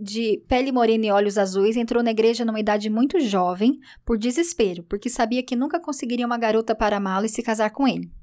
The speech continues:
Seus pais estavam envolvidos com o movimento nazista na França, e ele foi marcado por isso também, pois os outros garotos o chamavam de amante dos nazistas e coisas assim.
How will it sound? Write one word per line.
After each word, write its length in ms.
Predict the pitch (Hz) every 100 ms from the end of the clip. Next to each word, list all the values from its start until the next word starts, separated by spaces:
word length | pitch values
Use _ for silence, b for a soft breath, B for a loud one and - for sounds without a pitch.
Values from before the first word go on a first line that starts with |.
| _ _ _ _ _ B B B
Seus 220 | - 247
pais 260 | - 269 302
estavam 280 | 294 247 247
envolvidos 400 | 226 226 226 -
com 120 | 233
o 40 |
movimento 400 | 226 220 220 226
nazista 420 | 220 214 214 214
na 140 | 214 233
França, 580 | - 220 196 - 170 180 _
e 80 | 220
ele 120 | 220
foi 140 | 226 233
marcado 540 | 240 277 - 254 254
por 160 | 269 254
isso 180 | 240 247
também, 380 | 285 269 196 -
pois 160 | 247
os 100 | 240
outros 300 | 240 247 247
garotos 460 | 226 220 214 226 240
o 60 | 240
chamavam 380 | 247 220 226
de 120 | 233 226
amante 400 | 220 226 247 226
dos 120 | 247
nazistas 580 | 262 247 226 233 247 240
e 60 |
coisas 320 | 254 240 226
assim. 360 | 240 302 220 170